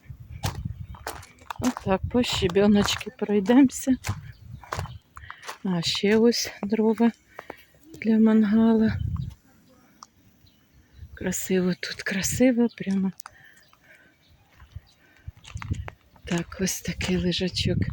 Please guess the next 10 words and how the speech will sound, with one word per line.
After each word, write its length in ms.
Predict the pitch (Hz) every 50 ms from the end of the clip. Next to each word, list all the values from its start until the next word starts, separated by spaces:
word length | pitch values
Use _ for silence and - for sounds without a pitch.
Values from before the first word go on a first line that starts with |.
| - - - - - - -
Широкий, 760 | - - - 208 220 226 170 147 180 170 - - 165 165 170
гарний. 500 | 160 170 170 165 175 175 170 165 175 160 - -
Так 180 | 180 180 -
що 160 | - - 180
така 320 | - - 170 - - 180 170
тьотя, 360 | - - 180 170 - - 165
як 280 | 165 170 160 - - 220
я, 100 | 240 240 - - - - - - - _
теж 300 | - 170 170 180 175 165
поміститься. 800 | - 190 175 180 180 175 175 - - - 175 - - - 190